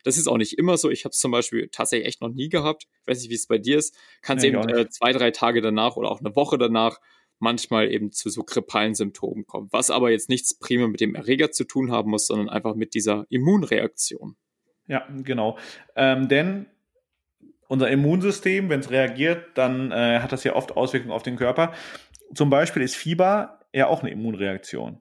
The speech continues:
Speaker 2: ne? Also
Speaker 1: Mhm.
Speaker 2: Fieber ist ja zum Beispiel bei vielen Leuten immer negativ behaftet. Alle denken, Fieber ist scheiße, so, die Erreger, die Erreger lösen das Fieber aus, aber das
Speaker 1: Ja.
Speaker 2: Fieber kommt ja eigentlich vom Immunsystem als Reaktion auf die Erreger, ne?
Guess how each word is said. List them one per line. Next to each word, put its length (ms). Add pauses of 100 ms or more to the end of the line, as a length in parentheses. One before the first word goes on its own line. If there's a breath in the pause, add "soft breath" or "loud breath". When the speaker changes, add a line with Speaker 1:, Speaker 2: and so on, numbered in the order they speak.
(120)
Speaker 2:
ne? 160
Also 320 (200 loud breath)
Speaker 1:
Mhm. 380
Speaker 2:
Fieber 300
ist 100
ja 160
zum 120
Beispiel 260
bei 140
vielen 240
Leuten 240
immer 260
negativ 880
behaftet. 480
Alle 140
denken, 280
Fieber 360
ist 80
scheiße, 560
so, 160
die 140
Erreger, 360
die 140
Erreger 340
lösen 240
das 140
Fieber 320
aus, 240
aber 100
das 140
Speaker 1:
Ja. 60
Speaker 2:
Fieber 200
kommt 240
ja 160
eigentlich 460
vom 160
Immunsystem 600
als 160
Reaktion 640
auf 160
die 120
Erreger, 400
ne? 260